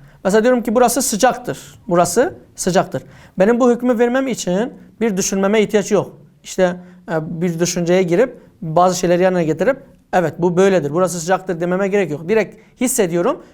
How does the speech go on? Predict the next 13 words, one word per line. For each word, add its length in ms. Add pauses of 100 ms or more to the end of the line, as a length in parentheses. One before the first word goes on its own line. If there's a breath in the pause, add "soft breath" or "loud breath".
Bu 160
hisle 400
girdiğim 400
temastan 520 (160 loud breath)
hemen 240
zihnim 320 (200 loud breath)
buranın 300
sıcak 320
olduğuna 260 (220 loud breath)
hükmediyor. 600
Dolayısıyla 380
bu, 200 (300 loud breath)
e, 60